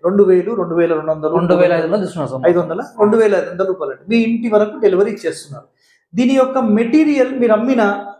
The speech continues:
Speaker 1: ఒక వెయ్యి పన్నెండు వందల కేజీ ఉంటది, ఇది అమ్మిన మళ్ళీ పదిహేను వందలు వస్తుంది. ఆయన మజూరీ ఛార్జ్ కరెక్ట్గా కొలతలు చేసి మీకు ట్రాన్స్‌పోర్టేషన్‌తో పాటు ఒక వెయ్యి రూపాయలు తీసుకుంటారు ఆయన. సింపుల్ అది. So, ఇక్కడ ఎవరైతే ప్రాపర్ హౌస్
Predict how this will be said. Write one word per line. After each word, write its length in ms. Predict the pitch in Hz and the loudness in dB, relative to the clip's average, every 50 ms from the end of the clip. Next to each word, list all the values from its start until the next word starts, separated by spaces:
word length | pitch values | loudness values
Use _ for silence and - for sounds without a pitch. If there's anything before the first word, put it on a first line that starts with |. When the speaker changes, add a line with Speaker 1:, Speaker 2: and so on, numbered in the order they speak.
| _ - 208 | _ -6 -2
Speaker 1:
ఒక 140 | 202 - | 2 2
వెయ్యి 280 | 208 190 202 208 233 233 | 4 4 4 4 2 0
పన్నెండు 260 | 226 214 196 190 185 | 0 0 0 0 -2
వందల 140 | 190 214 - | -4 -4 -2
కేజీ 300 | - - 185 180 180 185 | 0 4 4 4 4 2
ఉంటది, 360 | 175 151 139 131 127 - - - | -2 -4 -6 -10 -12 -12 -8 -2
ఇది 120 | 208 196 | 0 2
అమ్మిన 300 | 208 208 233 254 247 226 | 2 2 2 0 0 0
మళ్ళీ 220 | 208 208 233 247 208 | 0 0 0 0 2
పదిహేను 300 | 226 214 202 190 185 170 | 0 2 2 0 -2 -2
వందలు 160 | 175 208 208 | -4 -4 -4
వస్తుంది. 300 | 202 - - - 135 131 - _ _ _ _ _ _ - | -6 -6 -10 -18 -20 -20 -20 _ _ _ _ _ _ -2
ఆయన 140 | 170 196 - - - 156 | 0 2 2 2 2 0
మజూరీ 380 | 160 156 185 240 262 269 277 254 - 220 | 0 2 4 2 2 2 0 -2 0 2
ఛార్జ్ 320 | 196 190 190 285 - 285 285 - - | 2 2 0 -2 -6 -10 -6 0 0
కరెక్ట్గా 420 | 214 202 - - - 240 214 226 214 - | 0 0 0 -2 -2 0 0 0 0 0
కొలతలు 360 | 170 170 180 - 208 202 196 - | 0 0 2 2 2 2 2 2
చేసి 220 | 185 196 196 220 247 233 | 0 0 0 -2 -4 -4
మీకు 140 | 208 202 180 - 160 | -4 -4 -4 -4 -2
ట్రాన్స్‌పోర్టేషన్‌తో 720 | 160 156 185 185 - 202 196 196 180 170 160 - - 160 | -2 -2 -2 -4 -2 -2 0 0 -2 -6 -6 -12 -10 -8
పాటు 120 | 226 240 262 | -6 -6 -4
ఒక 80 | 247 226 | 0 2
వెయ్యి 160 | 185 180 165 160 | 2 2 0 -2
రూపాయలు 220 | 151 - 214 220 208 | -4 -6 -6 -6 -6
తీసుకుంటారు 340 | 202 - - 143 139 135 127 | -6 -8 -10 -12 -12 -12 -12
ఆయన. 100 | - - - - - - - - - - - - - - | -12 -12 -12 -12 -12 -12 -16 -18 -18 -18 -20 -16 -6 -2
సింపుల్ 300 | 247 247 226 240 226 175 139 | -2 0 4 4 4 4 2
అది. 120 | - 139 139 - - - - - - - - - - | -2 -6 -10 -14 -16 -18 -18 -18 -18 -18 -18 -4 2
So, 100 | - 277 254 254 294 - - - - - - - - _ _ - 208 202 | 4 6 6 6 4 0 -4 -12 -16 -20 -20 -20 -20 _ _ -6 -6 -2
ఇక్కడ 220 | - - 277 269 233 226 226 220 - - - - - _ _ _ - - 202 | 2 2 2 2 2 0 0 -4 -4 -6 -10 -14 -20 _ _ _ 2 4 4
ఎవరైతే 520 | 208 220 254 254 254 254 254 - - 262 262 262 262 - - | 4 4 2 2 0 -2 -4 -4 -2 0 0 0 0 0 0
ప్రాపర్ 380 | 196 185 196 202 - 233 233 - - | 0 0 0 0 0 -2 -2 -2 0
హౌస్ 320 | - 202 214 240 233 233 | 2 2 2 2 0 -4